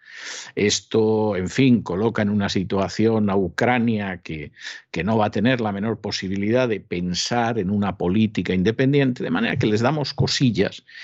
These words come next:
a ver si causan bajas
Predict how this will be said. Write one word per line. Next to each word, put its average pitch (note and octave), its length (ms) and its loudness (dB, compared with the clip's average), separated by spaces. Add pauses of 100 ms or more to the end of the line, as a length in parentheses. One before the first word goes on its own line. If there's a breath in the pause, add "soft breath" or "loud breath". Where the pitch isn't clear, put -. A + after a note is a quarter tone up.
(260 loud breath)
a D2+ 160 -4
ver A#2 160 2
si G2+ 180 -2
causan G2 540 -2
bajas G#2+ 800 -2